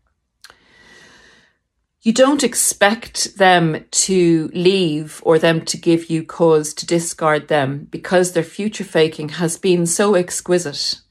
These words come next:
and the highs they gave you were so exquisite.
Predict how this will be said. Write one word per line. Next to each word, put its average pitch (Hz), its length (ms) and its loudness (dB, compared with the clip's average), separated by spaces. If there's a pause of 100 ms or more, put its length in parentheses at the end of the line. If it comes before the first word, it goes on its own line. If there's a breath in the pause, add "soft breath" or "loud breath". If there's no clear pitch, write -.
(320 soft breath)
and 180 200 4
the 175 200 0
highs 233 420 2
they 151 140 2
gave 151 360 0
you 147 240 -4
were 156 200 -6
so 147 360 0
exquisite. 139 760 -6